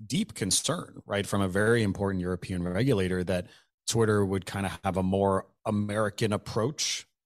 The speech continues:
more First Amendment oriented approach to speech. She's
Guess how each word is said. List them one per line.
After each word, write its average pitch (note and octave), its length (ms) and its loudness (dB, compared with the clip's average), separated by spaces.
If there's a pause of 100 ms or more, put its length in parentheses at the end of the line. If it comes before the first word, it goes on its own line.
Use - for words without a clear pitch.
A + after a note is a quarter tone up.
more G#2+ 240 -2
First - 460 0
Amendment G#2 400 0
oriented G#2 460 0
approach G#2+ 440 -2
to G#2+ 100 -4
speech. - 460 -2 (520)
She's - 260 -2